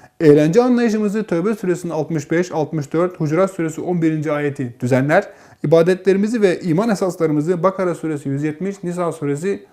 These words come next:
yüz otuz altıncı ayeti düzenler. Arkadaşlık ve dostluk ilişkilerimizi Furkan Suresi yirmi yedi ve yirmi dokuzuncu ayetler düzenler ve daha pek çok emir ve yasakla Allahü Teala bizim bütün hayatımızı düzenlemiştir. İşte size bu emir ve yasakları kabul ettiğiniz için Müslüman deniyor.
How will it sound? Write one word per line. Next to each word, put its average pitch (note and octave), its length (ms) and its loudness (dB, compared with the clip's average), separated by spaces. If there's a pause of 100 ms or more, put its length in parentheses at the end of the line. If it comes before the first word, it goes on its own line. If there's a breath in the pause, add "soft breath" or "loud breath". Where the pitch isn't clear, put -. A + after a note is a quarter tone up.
(120)
yüz D3+ 100 0
otuz F3 220 0
altıncı D#3+ 400 -2
ayeti D3 460 -2 (260 loud breath)
düzenler. C#3+ 500 2 (260 loud breath)
Arkadaşlık F3+ 540 0
ve E3+ 120 -2
dostluk E3 320 -2
ilişkilerimizi D3 800 -2 (100)
Furkan G3 340 -4
Suresi E3 380 -10
yirmi D#3+ 220 -4
yedi E3+ 220 -4
ve E3+ 60 -2
yirmi D#3+ 180 -4
dokuzuncu D#3 360 -4
ayetler C#3+ 380 -6
düzenler D3 460 -4
ve D#3+ 140 -6
daha F3 260 -4
pek A#3+ 300 2
çok F3 200 -4
emir E3+ 180 -6
ve E3 80 -4
yasakla E3 460 -6
Allahü D#3 320 -2
Teala D#3 300 -6
bizim D3+ 240 -8
bütün D#3 140 -8
hayatımızı D#3 360 -6
düzenlemiştir. C3+ 560 -6 (580 soft breath)
İşte G#3 240 -2
size G#3 340 2 (800)
bu D3+ 240 -2
emir G#3+ 240 -2
ve G3 60 2
yasakları F3 480 -4
kabul D#3+ 240 -2
ettiğiniz F#3 400 0
için E3+ 180 -2
Müslüman C#3 360 -4
deniyor. A2+ 260 -8